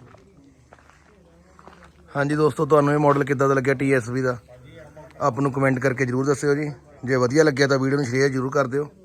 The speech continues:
ਕਿਉਂਕਿ ਬਹੁਤ ਮਿਹਨਤ ਆਉਂਦੀ ਹੈ ਜੀ ਟਰਾਲੀ ਤਿਆਰ ਕਰਨ ਦੇ ਵਿੱਚ।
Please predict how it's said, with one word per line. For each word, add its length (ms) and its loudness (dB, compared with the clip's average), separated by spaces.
ਕਿਉਂਕਿ 180 -6
ਬਹੁਤ 220 2
ਮਿਹਨਤ 280 2
ਆਉਂਦੀ 220 4
ਹੈ 40 2
ਜੀ 180 -2
ਟਰਾਲੀ 220 -2
ਤਿਆਰ 200 0
ਕਰਨ 240 0
ਦੇ 100 -2
ਵਿੱਚ। 240 -6